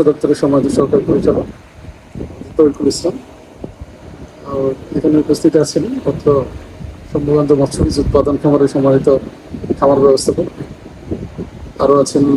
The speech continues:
সিনিয়র উপজেলা মৎস্য কর্মকর্তার কার্যালয়ে ময়মনসিংহ সদরের সম্মানিত সহকারী মৎস্য কর্মকর্তা এবং আমার সম্মুখে উপবিষ্ট অত্র এলাকার মৎস্য চাষী, মৎস্যজীবী, খাদ্য বিক্রেতা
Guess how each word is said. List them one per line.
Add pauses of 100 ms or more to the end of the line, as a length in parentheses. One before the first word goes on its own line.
(880)
সিনিয়র
উপজেলা
মৎস্য
কর্মকর্তার
কার্যালয়ে
ময়মনসিংহ
সদরের
সম্মানিত (100)
সহকারী (920)
মৎস্য
কর্মকর্তা (520)
এবং (100)
আমার (200)
সম্মুখে (100)
উপবিষ্ট (400)
অত্র (100)
এলাকার
মৎস্য
চাষী,
মৎস্যজীবী, (880)
খাদ্য (260)
বিক্রেতা